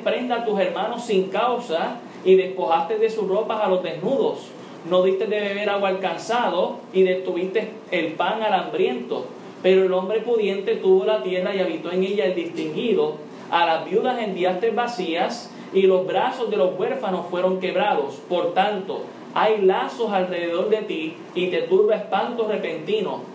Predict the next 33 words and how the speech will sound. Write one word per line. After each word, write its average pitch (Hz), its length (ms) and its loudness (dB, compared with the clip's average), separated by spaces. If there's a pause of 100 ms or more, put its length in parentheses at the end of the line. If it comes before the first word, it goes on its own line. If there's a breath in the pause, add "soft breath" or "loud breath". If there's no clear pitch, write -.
(100)
o 185 160 6
tinieblas 190 540 0
para 165 280 0
que 180 100 -6
no 226 160 2
veas, 165 460 -2
y 175 80 -2
abundancia 170 680 0
de 180 120 0
agua 233 400 0 (300)
te 147 160 2
cubre". 151 300 0 (920)
Eh, 156 280 0
eh, - 40 -8
los 180 160 2
amigos 214 400 2
llegaron 220 420 2
a, 156 460 -2 (120)
en 151 120 0
este 190 220 -2
caso 202 280 -2 (120)
Elifaz, 175 480 -2
el 175 80 -6
que 151 80 -2
está 185 160 -2
diciéndole, 185 560 0 (720)
"Probablemente 247 960 2 (500)
tú 190 180 4
estás 226 260 -2
en 214 100 0
esta, 202 640 0 (380)
en, 143 200 2
en 160 140 -4